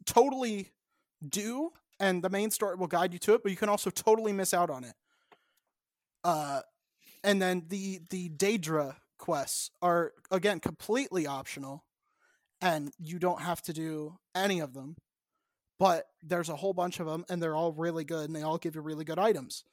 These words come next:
So it's like, the Skyrim has all of those, like, explorable opportunities and shit, right? But it also has all those really good characters and shit, you know? It, it, it, it's got all those,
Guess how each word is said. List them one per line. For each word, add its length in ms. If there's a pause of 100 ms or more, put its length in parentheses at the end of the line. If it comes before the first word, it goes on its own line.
(300)
So 180
it's 160
like, 240 (880)
the 320 (520)
Skyrim 640 (380)
has 300
all 260
of 160 (100)
those, 440
like, 260
explorable 840 (180)
opportunities 640
and 100
shit, 200
right? 180 (340)
But 100
it 80
also 340
has 340 (400)
all 180
those 300
really 320
good 260
characters 560
and 140
shit, 240
you 100
know? 200
It, 240
it, 180
it, 300
it's 180
got 160
all 140
those, 340